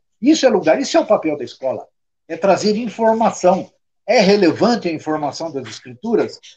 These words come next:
Tá, mas o que se define como que é ou não é irrelevante ou relevante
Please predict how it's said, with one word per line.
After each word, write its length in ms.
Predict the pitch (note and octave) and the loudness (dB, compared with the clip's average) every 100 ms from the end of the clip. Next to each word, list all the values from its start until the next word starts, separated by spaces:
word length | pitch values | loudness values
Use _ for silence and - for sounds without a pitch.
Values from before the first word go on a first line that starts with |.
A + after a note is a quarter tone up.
| _ _ _ _ _ _ | _ _ _ _ _ _
Tá, 200 | A3+ G3+ | 2 4
mas 140 | F3+ F3+ | 2 -4
o 80 | G#3 | -6
que 160 | C4 | -8
se 140 | - A3+ | -10 -2
define 500 | G#3+ - B3+ B3+ G3 | -2 -2 -8 -6 -6
como 320 | F3+ F3 D3+ | -6 -6 -8
que 200 | F#3 F3+ | 0 4
é 160 | F3 E3 - | 4 2 -2
ou 160 | F3+ E3+ | -2 0
não 240 | D#3+ D3+ | 0 0
é 120 | D#3 D#3 | 0 0
irrelevante 640 | B2+ C#3+ B2 D3 D#3+ D#3 | 0 0 0 -2 -2 0
ou 80 | C#3+ | -2
relevante 580 | C#3+ C#3 C#3+ B2+ - | -2 -2 -4 -8 -12